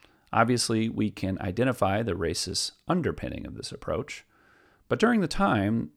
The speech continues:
this would have been perceived as a more progressive plan to deal with Native Americans relative to the extreme nature of other views and policies.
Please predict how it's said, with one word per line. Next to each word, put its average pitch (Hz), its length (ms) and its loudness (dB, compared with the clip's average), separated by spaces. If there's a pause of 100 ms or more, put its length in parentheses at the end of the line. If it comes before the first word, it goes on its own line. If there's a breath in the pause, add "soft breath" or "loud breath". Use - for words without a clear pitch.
this 160 200 -6
would 180 80 -2
have 175 80 -6
been 165 140 -2
perceived 117 560 0
as 98 100 -2
a 98 60 0
more 101 180 0
progressive 104 1160 -2
plan 64 320 -6
to - 100 -12
deal 52 220 -4
with - 160 -10
Native - 240 -10
Americans - 600 -8 (380 soft breath)
relative 101 680 4
to 82 200 -6
the 80 180 -6
extreme 101 540 -2
nature 71 500 -6
of - 220 -6
other 90 220 -2
views 57 460 -8
and 76 140 -8
policies. - 800 -8